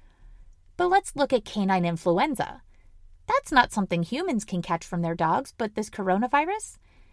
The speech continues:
It appears that in the case reporting,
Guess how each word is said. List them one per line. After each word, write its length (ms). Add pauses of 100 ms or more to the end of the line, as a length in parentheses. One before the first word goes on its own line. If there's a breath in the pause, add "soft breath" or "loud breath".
(180)
It 100
appears 520
that 200
in 140
the 100
case 580
reporting, 680